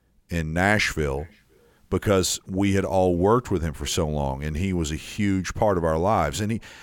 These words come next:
I mean, this guy, s-, he was, yeah, he was in recovery, and he had relapsed, and he had, had, he had his own issues, but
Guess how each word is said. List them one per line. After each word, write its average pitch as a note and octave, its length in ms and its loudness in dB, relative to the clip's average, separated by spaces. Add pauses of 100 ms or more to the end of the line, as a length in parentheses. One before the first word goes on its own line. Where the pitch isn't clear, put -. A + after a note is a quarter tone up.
(140)
I - 60 -2
mean, D#3 160 0
this G#3+ 180 0
guy, A2 500 4 (840)
s-, - 160 -12 (100)
he F#3+ 280 2
was, D3+ 300 2
yeah, C3 220 4
he C3+ 120 4
was D3 160 2
in C3 80 0
recovery, F2+ 500 2
and E2+ 80 -2
he A2+ 120 2
had G2 100 0
relapsed, F#2 580 2
and F#2 100 -2
he F#2+ 100 0
had, E2+ 80 0
had, F2 180 0
he G2 120 0
had G2 120 0
his E2 120 0
own E2 120 0
issues, D#2 440 -4
but D#2+ 240 -2